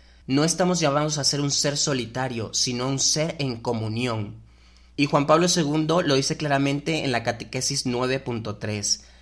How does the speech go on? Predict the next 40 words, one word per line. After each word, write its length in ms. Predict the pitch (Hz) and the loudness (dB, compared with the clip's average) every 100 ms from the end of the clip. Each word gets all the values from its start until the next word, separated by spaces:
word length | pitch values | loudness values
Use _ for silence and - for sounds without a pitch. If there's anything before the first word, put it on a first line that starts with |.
| - | 4
La 160 | 139 | 4
función 520 | 143 143 135 170 185 | 6 2 2 2 2
de 60 | 202 | 4
la 100 | 170 | 4
imagen 720 | 143 151 175 175 123 110 113 - - | 4 4 2 0 -4 -4 -6 -10 -8
es 180 | - 151 | 0 4
la 140 | 175 165 | 6 4
de 80 | |
reflejar 720 | 151 143 - 123 120 170 226 269 | 4 0 -2 -4 -2 -2 0 -2
a 100 | 147 | -4
quien 180 | - 135 | 0 0
es 140 | 131 | 2
el 120 | 139 123 | 0 0
modelo, 480 | 113 107 98 104 - - - - | -2 -2 -4 -6 -14 -20 -20 -10
reproducir 640 | - 143 143 143 135 175 | 0 0 2 2 2 2
el 140 | 175 175 | 2 2
prototipo. 800 | 139 117 113 113 113 110 98 - - - - - - | 0 -2 -4 -4 -6 -4 -10 -12 -20 -20 -20 -20 0
El 240 | 117 123 | 2 6
hombre 300 | 160 175 165 | 6 4 2
se 160 | 147 139 | 0 0
convierte 460 | 123 127 139 139 | 0 2 0 0
en 100 | 127 | -2
imagen 500 | 120 120 139 175 220 | 0 2 2 2 0
de 80 | 196 | 0
Dios 300 | 151 147 147 | 2 2 2
no 140 | 143 147 | 2 4
tanto 280 | 185 202 | 2 4
en 80 | 208 | 2
el 80 | 165 | 4
momento 380 | 139 139 156 175 | 4 2 0 0
de 80 | 151 | 2
la 100 | 120 | 0
soledad 680 | - 117 113 127 170 175 - | 0 -2 -2 0 -2 -4 -2
cuanto 640 | 151 143 135 139 127 120 - | 4 4 2 0 -2 -2 0
en 180 | 127 117 | 0 2
el 80 | |
momento 480 | 113 110 117 160 - | 0 0 0 -2 0
de 80 | 123 | -2
la 160 | 107 107 | -2 -4
comunión. 540 | 104 107 110 107 104 | -4 -2 -2 -4 -6